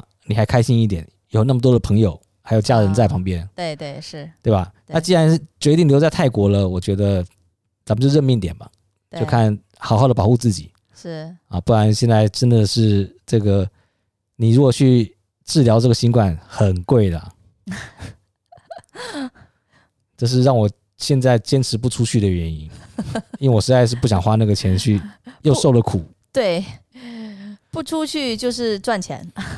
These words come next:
Speaker 1: 对，不出去就是赚钱。
Speaker 2: <laughs>
Speaker 1: 然后基本上泰国我可能看到新闻，我觉得差不多就是这样的。然后呢，我一样给大家找了一些外媒的新闻。那外媒的新闻呢，基本上也是跟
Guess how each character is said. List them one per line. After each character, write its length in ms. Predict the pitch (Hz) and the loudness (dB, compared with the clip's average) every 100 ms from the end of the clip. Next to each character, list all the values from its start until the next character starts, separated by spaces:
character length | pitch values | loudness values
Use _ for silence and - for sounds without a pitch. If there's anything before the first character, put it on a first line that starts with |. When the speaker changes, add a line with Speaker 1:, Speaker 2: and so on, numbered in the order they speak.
| - | -4
Speaker 1:
对， 100 | 110 | -2
不 120 | 120 | 0
出 160 | 120 117 | 2 2
去 100 | 120 | 2
就 80 | 113 | 2
是 80 | |
赚 180 | 107 95 | 2 -2
钱。 160 | 87 76 285 - 302 - 622 494 | -4 -8 -10 -10 -14 -8 -8 -6
Speaker 2:
<laughs> 760 | 370 320 285 247 214 - _ _ | -8 -6 -6 -8 -12 -20 _ _
Speaker 1:
然 140 | 143 | 0
后 120 | 190 185 - _ _ | 2 0 -4 _ _
基 140 | 220 | -2
本 100 | 202 | 2
上 160 | 180 175 | 2 2
泰 240 | - 202 | 0 0
国 400 | 160 160 160 165 | 2 4 6 4
我 120 | 139 139 | 2 0
可 100 | 143 | 0
能 220 | 143 160 | 2 2
看 120 | 190 | 2
到 100 | 160 | 2
新 160 | 165 151 | 4 4
闻， 200 | 120 113 | 4 2
我 100 | 113 | 0
觉 120 | 113 | 2
得 40 | 120 | 2
差 140 | 135 | 2
不 80 | 131 | 2
多 100 | 135 | 2
就 80 | 127 | 2
是 80 | 120 | 2
这 60 | |
样 160 | 120 90 | 2 0
的。 160 | 80 - _ _ _ | -6 -14 _ _ _
然 160 | 123 | 0
后 140 | 156 147 | 2 4
呢， 200 | 131 131 | 4 4
我 220 | 120 113 | 2 2
一 60 | |
样 180 | 147 143 | 2 0
给 140 | 123 104 | 0 0
大 100 | 127 | 2
家 100 | 135 | 2
找 140 | 104 | 2
了 80 | 110 | 0
一 20 | |
些 120 | 139 | 2
外 160 | 156 131 | 2 2
媒 100 | 110 | 2
的 80 | 110 | 2
新 220 | 123 120 | 0 0
闻。 180 | 87 95 _ _ _ - - _ | -2 -4 _ _ _ -20 -20 _
那 120 | 175 | 2
外 120 | 208 | 4
媒 100 | 190 | 4
的 60 | 160 | 2
新 160 | 190 | 4
闻 120 | 175 143 | 4 4
呢， 120 | 143 | 2
基 120 | 185 | 2
本 80 | 156 | 2
上 160 | 160 | 2
也 200 | 127 104 | 4 2
是 200 | 82 - | 0 -2
跟 300 | 143 143 139 | 0 0 0